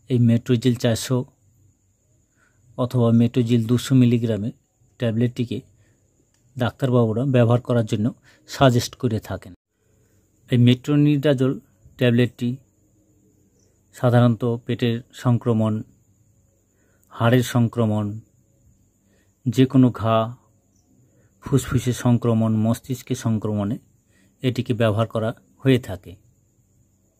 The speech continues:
আমরা এবার জেনে নেব এই মেট্রোজেল চারশো ট্যাবলেটের ডোজের পরিমাণ কীরকম হবে। প্রাপ্তবয়স্কদের জন্য একটা করে ট্যাবলেট দিনে তিনবার খাবার পর খেতে হয়।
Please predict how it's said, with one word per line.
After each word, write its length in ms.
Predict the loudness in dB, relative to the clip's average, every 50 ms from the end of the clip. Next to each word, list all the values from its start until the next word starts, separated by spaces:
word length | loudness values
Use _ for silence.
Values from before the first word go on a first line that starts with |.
| _ _ _ _ _ _ _ _ _ _ _ _ _ _ -2
আমরা 180 | 2 4 6 6
এবার 160 | 6 4 4
জেনে 220 | 2 2 2 4
নেব 200 | 4 2 2 0 0 -2 -4 -8 _ _ _ _ _
এই 120 | 0 2 4
মেট্রোজেল 500 | 6 4 4 2 0 -2 0 0 -2 -2
চারশো 340 | -2 -4 -4 -4 -6 -10 -8
ট্যাবলেটের 500 | -6 -4 -2 -2 -2 -4 -4 -8 -12 -14 -14 _ _ _ _ _ _ _ _ _ _ _ -8
ডোজের 420 | -2 4 4 4 4 4 2 0
পরিমাণ 400 | 0 0 0 0 0 0 -2 -4 -8 -10 -14 _ _
কীরকম 360 | 0 0 2 2 0 -2 -6
হবে। 260 | -6 -8 -10 -12 -14 -18 -20 _ _ _ _ _ _ _ _ _ _ _ _ _ _ _ _ _ _ _ 0
প্রাপ্তবয়স্কদের 760 | 0 0 0 0 2 2 2 2 2 -2 -4 -2 -2 -2 0
জন্য 260 | 2 2 2 2 0 -2 -4 -8 -14 _ _ _ _ -8
একটা 220 | -8 -6 -4 -4 0 0
করে 140 | 0 0 0
ট্যাবলেট 360 | 0 0 0 2 2 0 0 0 0
দিনে 180 | 2 4 4 4
তিনবার 420 | 2 0 0 -2 0 -2 -4 -8 -10 -14 _ _ _ _ _ _ _ _ _ _ _ _ _ _ _ -6
খাবার 340 | 2 2 4 6 6 4 2
পর 200 | 0 -6 -8 -8 -10 _ _ _ _ _ _
খেতে 260 | -6 -4 -4 -2 -2 -4
হয়। 240 | -6 -6 -8 -10